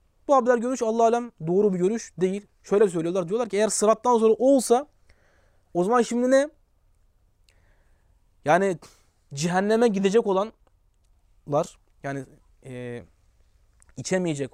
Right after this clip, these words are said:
olanlardan cehenneme gidecek olanlar o zaman bu görüşe göre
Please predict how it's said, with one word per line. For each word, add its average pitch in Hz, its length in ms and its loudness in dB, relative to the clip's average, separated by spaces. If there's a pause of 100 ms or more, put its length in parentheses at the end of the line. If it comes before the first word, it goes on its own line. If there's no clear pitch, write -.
olanlardan 160 640 -4 (580)
cehenneme 165 440 -2
gidecek 185 360 0
olanlar 170 440 -2 (540)
o 165 80 -2
zaman 180 240 -4
bu 185 80 -2
görüşe 196 260 0
göre 185 300 -2